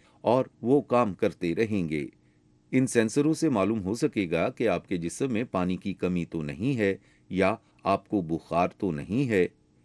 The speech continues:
ایک انسان کے جسم سے اس وقت توانائی زیادہ خارج ہوتی ہے جب باہر کا درجہ حرارت کم ہو، تو اس درجہ حرارت میں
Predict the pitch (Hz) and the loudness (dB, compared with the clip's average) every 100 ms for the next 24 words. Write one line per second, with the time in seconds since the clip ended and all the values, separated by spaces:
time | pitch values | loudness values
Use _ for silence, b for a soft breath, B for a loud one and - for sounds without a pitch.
0 | _ 127 123 - 143 127 110 123 113 98 | _ 0 0 2 0 0 -2 0 -2 -2
1 | - 127 - - - 139 135 - 104 104 | -2 -4 -4 -6 -4 -4 -2 0 2 2
2 | 92 87 71 92 95 127 104 92 82 87 | 0 -2 -2 -2 0 0 0 0 -2 -6
3 | 78 131 139 107 110 b b b 143 120 | -8 -2 2 2 0 b b b 2 2
4 | 190 156 92 120 - 113 90 87 85 87 | 2 -2 2 2 2 0 2 0 0 0
5 | 80 82 90 104 131 _ 117 98 73 78 | 0 0 0 0 -2 _ 0 0 0 -6
6 | 71 - b b b - 143 - 113 104 | -8 -10 b b b 0 0 4 2 4
7 | 110 107 90 92 127 123 | 2 2 2 2 2 0